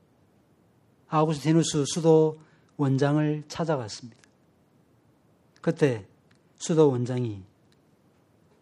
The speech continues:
마르틴 루터한테, "마르틴 형제, 절망에 빠지는 것은 죄입니다." 그런 말을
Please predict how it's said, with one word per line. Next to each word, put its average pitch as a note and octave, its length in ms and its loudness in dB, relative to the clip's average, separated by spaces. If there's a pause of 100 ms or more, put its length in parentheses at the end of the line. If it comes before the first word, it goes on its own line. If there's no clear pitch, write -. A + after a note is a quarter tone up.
(400)
마르틴 C#3+ 360 2
루터한테, A2 580 -4 (600)
"마르틴 C#3+ 360 2
형제, B2+ 400 -2 (1600)
절망에 G#3 640 6
빠지는 E3 400 0
것은 D3+ 460 -2 (380)
죄입니다." G#2 540 -12 (1700)
그런 D#3 220 2
말을 B2+ 380 -4